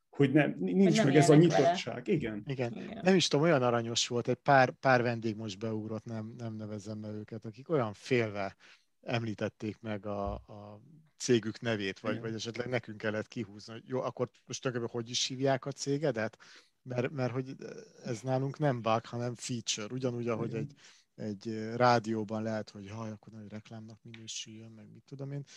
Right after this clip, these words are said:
Speaker 3: Nem, hát itt a podcastnál azért van itt, mert ő azt a céget
Speaker 1: Így van.
Speaker 3: megcsinálta.
Speaker 1: Igen.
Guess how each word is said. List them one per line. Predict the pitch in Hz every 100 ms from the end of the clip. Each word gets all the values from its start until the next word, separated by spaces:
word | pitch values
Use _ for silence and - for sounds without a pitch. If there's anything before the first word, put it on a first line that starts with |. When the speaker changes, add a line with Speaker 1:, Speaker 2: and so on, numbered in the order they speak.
| - _ _
Speaker 3:
Nem, | - 139 98 98
hát | 107 117
itt | 110
a | 120
podcastnál | - 117 127 120 - 123 117
azért | 131 123 117 131
van | 123 135
itt, | 135 107
mert | 117 110
ő | 113
azt | 123 - 127
a |
céget | - 123 120 120 143
Speaker 1:
Így |
van. | 135
Speaker 3:
megcsinálta. | 131 135 - 107 107 117
Speaker 1:
Igen. | 107